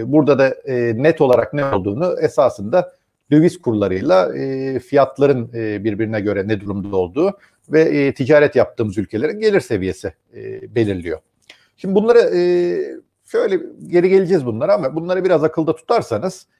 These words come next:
e, buradan şuraya geçebiliriz. Yani, e, şimdi yatırımları, tüketimi neyin belirlediğini düşündüğümüzde yani, e, harcama tarafına baktıktan sonra bir de gelir tarafına bakabiliriz. E,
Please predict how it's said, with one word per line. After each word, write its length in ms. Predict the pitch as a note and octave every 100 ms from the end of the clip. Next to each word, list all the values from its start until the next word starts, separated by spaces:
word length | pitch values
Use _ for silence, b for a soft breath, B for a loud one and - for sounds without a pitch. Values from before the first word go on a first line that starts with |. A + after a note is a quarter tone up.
| _ _ B2+
e, 540 | C3+ C3 C3 C3+ D3
buradan 300 | A#3 G#3+ G#3+
şuraya 300 | - G#3 F3
geçebiliriz. 600 | B2 - G#2 G2 F#2 F#2+
Yani, 300 | D3+ E3 G#2+ _ _ _ _
e, 800 | C3 C3 C3 C3 C3 C3 C3 B2+ - _ _ _
şimdi 240 | - A#2+ A#2
yatırımları, 800 | A#2+ D3+ D3 D3 D3+ D3+ - - _ _
tüketimi 420 | A#2 C#3+ D3+ C#3+
neyin 260 | C#3+ D3 C#3
belirlediğini 540 | C#3 C#3 C3+ C#3+ C#3
düşündüğümüzde 680 | B2 C3+ B2 B2+ A2+ A2 F#2+ _
yani, 400 | G2+ G2 G2 F#2+ _ _ _ _ -
e, 1000 | G#2+ G#2 G#2 G#2 G#2 G#2 G#2 G2+ G2+ - -
harcama 540 | A2+ A2 G2 C3+ F#3
tarafına 360 | C#3 A#2 A#2 G#2+
baktıktan 480 | G#2+ - - B2+
sonra 240 | G#2 D#3+ A3+
bir 60 |
de 40 | A#3
gelir 300 | E3+ G#3 A3
tarafına 440 | C#3 A2 - G2
bakabiliriz. 560 | F#2+ G#2 F2+ F#2 F#2 - _ _
E, 100 | -